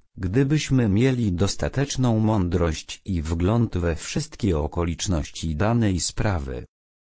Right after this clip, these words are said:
Apostoł dodaje: „Tak, abyśmy śmiało mogli mówić: Pan jest moim pomocnikiem,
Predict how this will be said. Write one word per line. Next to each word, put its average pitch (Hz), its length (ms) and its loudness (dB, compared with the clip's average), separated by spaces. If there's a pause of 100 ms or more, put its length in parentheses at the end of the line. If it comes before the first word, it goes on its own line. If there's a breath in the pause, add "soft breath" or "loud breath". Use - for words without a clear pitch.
(260)
Apostoł 107 720 2
dodaje: 82 720 0 (240)
„Tak, - 360 -2 (160)
abyśmy 92 580 0
śmiało 95 600 0
mogli 120 460 2
mówić: 71 640 -2 (240)
Pan 147 260 4
jest 127 340 0
moim 87 460 4
pomocnikiem, 82 1080 0